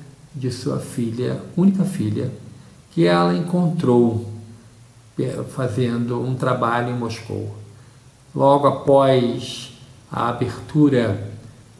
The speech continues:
eh, da então União Soviética, da queda do regime comunista e da abertura do mercado russo para o mundo,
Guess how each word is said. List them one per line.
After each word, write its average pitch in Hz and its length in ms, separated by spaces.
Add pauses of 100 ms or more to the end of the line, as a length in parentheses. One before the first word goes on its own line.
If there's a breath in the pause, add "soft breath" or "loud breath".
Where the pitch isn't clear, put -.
(160)
eh, 117 400
da 120 100
então 127 360
União 120 280
Soviética, 117 760
da 107 100
queda 123 400
do 117 120
regime 113 420
comunista 117 840 (500 loud breath)
e 135 220
da 131 140
abertura 131 680
do 123 80
mercado 113 500
russo 139 480
para 120 280
o 113 40
mundo, 131 580